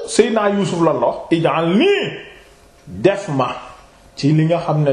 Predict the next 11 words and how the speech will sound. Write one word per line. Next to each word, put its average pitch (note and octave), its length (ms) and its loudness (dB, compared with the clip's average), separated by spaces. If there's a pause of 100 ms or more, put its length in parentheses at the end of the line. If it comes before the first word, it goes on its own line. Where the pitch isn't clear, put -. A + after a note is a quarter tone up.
trésor C#3 640 0
suuf A2+ 300 -6
si, F#2 180 -10
ministère C#3 580 0
de B2+ 100 -2
l'économie, A#2 800 -2 (360)
li C3+ 180 0
jëm C#3+ 220 0
ci C#3+ 60 -4
wàllu C3+ 340 0
suuf, A#2+ 380 -4